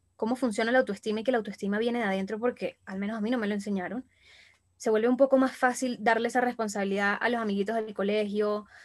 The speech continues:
al noviecito, al primer noviecito de infancia que uno tiene, de si soy bonita o no, a las redes sociales, y bueno, un fenómeno enorme, eh, donde es, es más fácil ponérselo al otro, pero no nos enseñan que somos nosotras quienes debemos tener un concepto de nosotros,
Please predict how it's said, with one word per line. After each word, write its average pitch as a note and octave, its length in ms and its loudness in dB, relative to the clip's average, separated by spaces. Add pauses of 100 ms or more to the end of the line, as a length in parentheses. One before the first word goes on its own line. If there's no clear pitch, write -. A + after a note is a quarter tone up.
al G#3+ 120 0
noviecito, G#3 720 0
al G#3+ 100 2
primer G3 220 -2
noviecito G#3 400 -4
de G#3 60 -2
infancia G3+ 340 -4
que G#3 100 -8
uno G#3 140 -6
tiene, G#3 500 0
de G3 100 -2
si G3 80 -6
soy G3 200 -4
bonita G3+ 340 -2
o G3+ 40 0
no, G#3+ 440 0 (260)
a G#3 60 0
las G#3+ 120 0
redes G3 220 0
sociales, G#3 840 0 (240)
y F#3 100 -12
bueno, G#3 320 -4
un G3 80 -10
fenómeno A3 500 -2
enorme, G#3 480 0 (680)
eh, G3+ 240 0
donde A3 220 2
es, - 200 -6
es A#3+ 120 -4
más C4 120 2
fácil C4+ 240 2
ponérselo B3+ 420 2
al B3 80 4
otro, D4 260 0 (560)
pero G3+ 180 0
no G3 100 0
nos G#3+ 140 -2
enseñan G#3 420 -2
que G#3 200 -2 (260)
somos A3 320 -2
nosotras G#3 400 -2
quienes G#3 260 0
debemos F3+ 280 -4
tener G#3+ 280 -4
un G#3+ 160 -6
concepto G#3+ 420 -6
de A3 80 0
nosotros, B3 380 -4